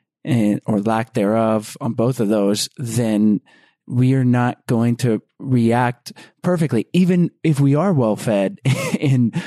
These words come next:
sleeping well, we are not, you know, infallible. We are gonna have,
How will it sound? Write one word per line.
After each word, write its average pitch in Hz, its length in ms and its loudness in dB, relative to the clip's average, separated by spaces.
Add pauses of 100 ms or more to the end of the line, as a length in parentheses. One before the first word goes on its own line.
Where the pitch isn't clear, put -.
(120)
sleeping 147 480 0
well, 107 340 0 (400)
we 143 580 2 (220)
are 151 220 0
not, 156 340 0 (460)
you 143 280 0
know, 123 340 0 (100)
infallible. 135 760 0
We 123 400 2
are 117 120 0
gonna 131 320 -2
have, 113 500 -2